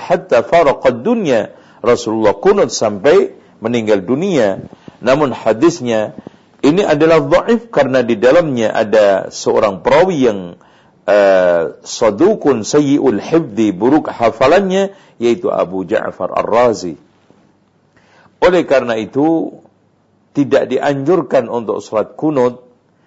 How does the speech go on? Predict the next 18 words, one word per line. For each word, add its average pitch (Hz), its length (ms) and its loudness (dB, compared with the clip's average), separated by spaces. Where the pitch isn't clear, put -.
Tetapi 139 520 0
hadirin 110 400 -2
sekalian, 110 480 -4
kalau 208 320 -2
seandainya 156 680 -2
kita 110 280 -8
menemukan 110 720 -6
imam 131 520 -6
dalam 113 280 -4
keadaan 92 480 -4
kunut, 139 480 -6
bagaimana 202 600 0
sikap - 440 -6
kita 139 640 -2
kalau 208 400 -2
memang 143 480 -4
menimbulkan 117 960 -4
fitnah 104 720 -8